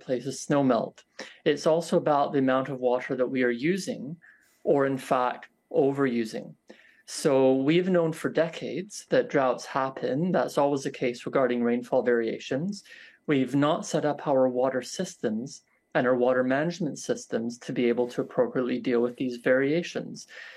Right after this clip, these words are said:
We have more people. We're using more water. A lot of the pipes are old in the U K, and so they are leaking.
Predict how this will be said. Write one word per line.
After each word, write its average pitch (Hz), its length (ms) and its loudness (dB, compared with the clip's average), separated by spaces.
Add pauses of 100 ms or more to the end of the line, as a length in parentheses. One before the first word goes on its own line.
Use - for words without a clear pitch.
(140)
We 151 120 2
have 160 140 0
more 156 180 2
people. - 460 -6 (540)
We're 135 140 2 (160)
using 139 200 2
more 131 200 4
water. 139 500 -4 (480)
A 170 80 2
lot 127 280 2
of 131 100 -6
the 135 80 -6
pipes 139 520 -2
are 131 180 2
old 135 360 2
in 127 120 -2
the 123 140 -4 (100)
U - 20 -14
K, 156 400 2
and 123 200 -4
so 127 260 0
they 123 120 2
are 123 120 2
leaking. - 480 -4